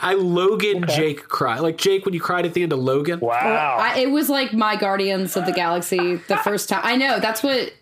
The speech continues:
Speaker 2: Yeah.
Speaker 1: I,
Speaker 3: Dude.
Speaker 1: I swear to God, and this is no spoilers, I did not watch the last five minutes of the movie because I had my head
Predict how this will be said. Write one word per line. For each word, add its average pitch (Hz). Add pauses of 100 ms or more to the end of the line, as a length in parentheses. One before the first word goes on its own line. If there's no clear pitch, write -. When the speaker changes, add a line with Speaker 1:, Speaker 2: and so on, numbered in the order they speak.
Speaker 2:
Yeah. 147 (260)
Speaker 1:
I, 233
Speaker 3:
Dude. 190
Speaker 1:
I 226
swear 220
to 269
God, 190
and 202
this 190
is 220
no 233
spoilers, 202 (640)
I 220 (100)
did 180
not 185
watch 160
the 165
last 151
five 139
minutes 147
of 139
the 127
movie 135 (280)
because 175
I 170
had 175
my 170
head 160